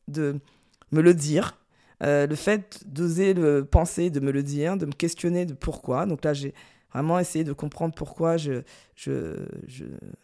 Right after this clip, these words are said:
je ne pouvais pas le faire. Et clairement, c'est parce que j'ai peur, en quelque part, d'impacter, euh, de ma, de voir toute ma puissance, parce que je sais que je suis capable de réussir. Et des fois, je m'auto-sabote, et je sais que j'ai ces mécanismes-là d'auto-sabotage,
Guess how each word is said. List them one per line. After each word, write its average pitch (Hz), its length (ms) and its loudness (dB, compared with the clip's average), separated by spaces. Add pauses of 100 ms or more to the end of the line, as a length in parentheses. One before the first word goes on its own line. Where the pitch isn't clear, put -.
(380)
je - 140 -10
ne 131 320 0
pouvais 208 400 4
pas 156 140 4
le 147 60 0
faire. 175 400 0
Et 151 100 -4
clairement, 196 640 2
c'est 185 160 -4
parce 139 200 -4
que 180 160 -2
j'ai 147 160 -2
peur, - 480 2 (520)
en 139 40 -6
quelque 139 260 -4
part, 170 240 2
d'impacter, 147 640 -4 (440)
euh, 127 160 0
de 127 140 -6
ma, 131 160 2
de 139 120 -2
voir 147 180 0
toute - 220 -6
ma 160 100 4
puissance, - 640 -6 (220)
parce - 140 -6
que 156 100 0
je 139 100 0
sais - 200 0
que - 40 0
je - 60 -2
suis 170 100 -6
capable 151 460 -2 (220)
de 135 80 0
réussir. 147 560 -4 (320)
Et 147 80 2
des 147 100 4
fois, 180 240 4
je 175 100 0
m'auto-sabote, 170 720 2
et 165 40 0
je 147 100 -2
sais 151 160 -4
que 170 80 -2
j'ai 165 60 0
ces - 140 -2
mécanismes-là 147 600 -4
d'auto-sabotage, 143 880 -6